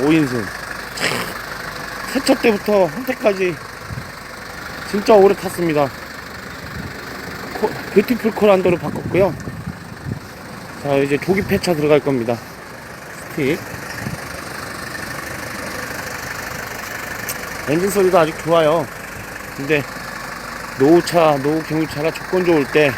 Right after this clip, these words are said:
좀 쌍용 자동차로 바꿨습니다. 뷰티풀 코란도로 다시 바꾼 거예요.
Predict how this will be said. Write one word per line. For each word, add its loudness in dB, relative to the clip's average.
좀 -6
쌍용 0
자동차로 0
바꿨습니다. 0
뷰티풀 4
코란도로 4
다시 -4
바꾼 0
거예요. 4